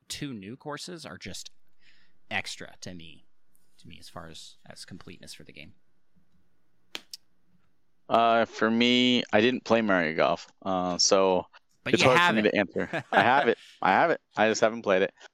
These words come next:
Speaker 2: Uh, to answer the first part, I guess anything that people would want,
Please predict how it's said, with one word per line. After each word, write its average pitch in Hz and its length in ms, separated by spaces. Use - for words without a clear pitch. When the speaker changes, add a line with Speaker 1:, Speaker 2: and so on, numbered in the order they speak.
Speaker 2:
Uh, 107 560
to 120 100
answer 120 260
the 107 140
first 110 300
part, 101 360
I 104 100
guess 110 420
anything 147 400
that 117 120
people 104 320
would 90 160
want, 87 460